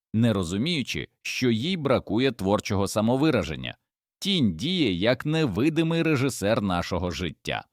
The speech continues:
Вона керує нашими реакціями, особливо в стресових ситуаціях, коли свідомий контроль слабшає.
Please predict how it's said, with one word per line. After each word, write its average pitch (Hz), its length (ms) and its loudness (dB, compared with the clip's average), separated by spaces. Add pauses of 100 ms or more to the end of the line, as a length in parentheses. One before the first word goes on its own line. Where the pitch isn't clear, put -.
(260)
Вона 107 460 2
керує 156 460 4
нашими 156 540 0
реакціями, 82 720 2 (300)
особливо 160 680 2
в - 40 -2
стресових 113 580 0
ситуаціях, 73 720 -4 (300)
коли 123 300 2
свідомий 143 520 0
контроль 98 460 -2
слабшає. 69 600 -4